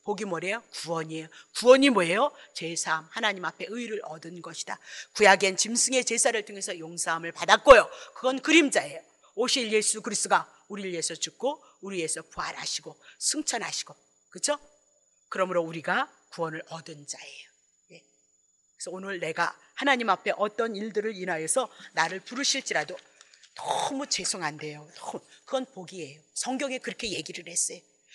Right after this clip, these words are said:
안식 가운데 들어가 있는 자예요. 고난 가운데 있는 자가 아니고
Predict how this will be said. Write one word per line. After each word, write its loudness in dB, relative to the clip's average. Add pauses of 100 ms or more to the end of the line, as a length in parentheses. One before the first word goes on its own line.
(140)
안식 -2
가운데 0
들어가 -2
있는 -10
자예요. -14 (240)
고난 8
가운데 2
있는 -4
자가 -2
아니고 -2